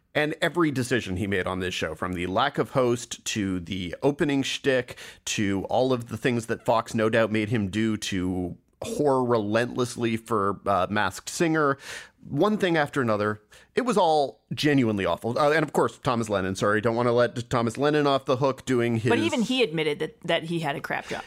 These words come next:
Speaker 1: He did. Every, but seriously, every decision that was made by the production team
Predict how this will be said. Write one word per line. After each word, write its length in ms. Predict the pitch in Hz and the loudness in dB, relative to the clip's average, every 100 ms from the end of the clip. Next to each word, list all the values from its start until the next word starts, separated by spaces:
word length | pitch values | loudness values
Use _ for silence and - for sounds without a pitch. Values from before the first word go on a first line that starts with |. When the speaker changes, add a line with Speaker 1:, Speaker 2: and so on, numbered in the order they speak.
| - | -2
Speaker 1:
He 140 | 247 | 0
did. 220 | 233 320 | 2 0
Every, 320 | - 240 285 226 | 0 2 0 0
but 580 | 165 208 - - 190 | -4 -4 -8 -4 -4
seriously, 400 | - 202 233 180 - _ | 0 -2 0 -2 -4 _
every 480 | 180 175 185 185 202 - - | -2 0 -2 -4 -10 -14 -2
decision 720 | 165 - 180 160 117 - - _ _ | -2 2 2 2 -2 -4 -14 _ _
that 280 | 131 - - | -4 -4 -2
was 180 | 131 104 | -2 2
made 460 | 110 123 139 143 | 0 2 0 0
by 120 | 151 | 0
the 100 | 147 | 0
production 560 | 151 156 127 123 147 127 | 0 0 -2 0 0 0
team 500 | - 139 110 92 - | 0 0 2 0 -6